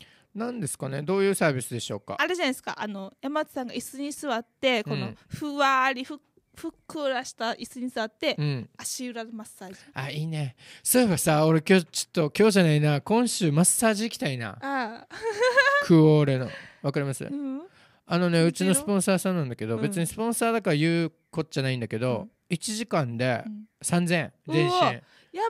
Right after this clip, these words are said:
Speaker 2: ばい。
Speaker 1: 全身だよ。
Speaker 2: やばい。何ですか？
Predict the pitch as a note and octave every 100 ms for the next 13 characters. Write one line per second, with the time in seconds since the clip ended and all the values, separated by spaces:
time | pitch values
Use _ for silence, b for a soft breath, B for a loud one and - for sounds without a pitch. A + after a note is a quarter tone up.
0 | A#4 B4+ C5+ C#5+ C#5+ E3+ E3+ - F3 E3+
1 | G#2+ - D4 F4 F#4 G4+ E4 D4 G4+ D#4
2 | - F#3+ G3